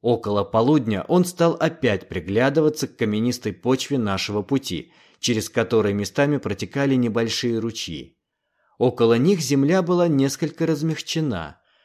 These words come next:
Возле одного из ручьёв он остановился, прильнул к земле и, рассмотрев её, сказал:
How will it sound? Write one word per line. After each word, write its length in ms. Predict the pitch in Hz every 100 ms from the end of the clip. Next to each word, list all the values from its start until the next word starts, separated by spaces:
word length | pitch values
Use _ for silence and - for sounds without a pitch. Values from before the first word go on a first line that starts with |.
| _ _
Возле 420 | 98 110 90 107
одного 420 | 107 104 117 110
из 120 | 107 107
ручьёв 540 | 113 - 160 180 - -
он 220 | 151 165
остановился, 960 | 160 156 151 143 95 87 73 - 71 _ _ _ _
прильнул 480 | 120 117 110 104 90
к 60 | 90
земле 600 | 95 90 92 110 139 - _ _ -
и, 100 | 107
рассмотрев 680 | 110 127 123 139 185 180
её, 200 | 160 156
сказал: 800 | 151 - 147 113 90 73 67 _